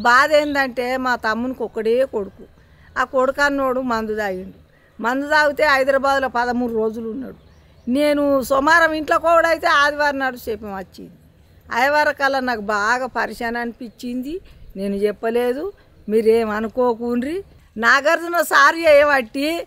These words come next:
బిగ్ బాస్ చేయబట్టి, మా టీవీ చేయబట్టి, మీ అందరి సహకారంతోని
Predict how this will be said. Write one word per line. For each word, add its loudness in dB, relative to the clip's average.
బిగ్ -6
బాస్ 4
చేయబట్టి, 4
మా 6
టీవీ 0
చేయబట్టి, 4
మీ 2
అందరి 2
సహకారంతోని 2